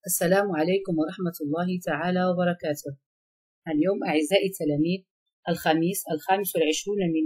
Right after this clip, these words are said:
يونيو ألفين وعشرون، نتابع أنشطتنا الداعمة في مكون الاستماع والتحدث وحكاية، من يذكرني بعنوان الحكاية؟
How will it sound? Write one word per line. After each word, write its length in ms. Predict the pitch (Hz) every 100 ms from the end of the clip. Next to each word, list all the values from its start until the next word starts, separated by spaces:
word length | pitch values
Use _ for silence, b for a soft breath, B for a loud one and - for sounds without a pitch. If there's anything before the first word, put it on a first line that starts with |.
| 160
يونيو 340 | 190 185 175 180
ألفين 360 | 151 - 196 175
وعشرون، 500 | 139 135 151 156 190 - _ _ - _ _ -
نتابع 520 | 180 - 240 185 202 -
أنشطتنا 560 | 175 - 226 208 185 160
الداعمة 540 | 139 180 165 151 151 165 _ _ _ _ _
في 120 | 196 180
مكون 340 | 160 240 220
الاستماع 540 | 170 156 - 175 180 185
والتحدث 720 | 160 - 147 190 196 175 202 _ _ _ _ _
وحكاية، 800 | 180 196 208 180 - 196 180 226 247 - _ _ _ -
من 60 | 180
يذكرني 480 | 180 185 202 185 185
بعنوان 300 | 180 185 185
الحكاية؟ 520 | 180 - - 180 196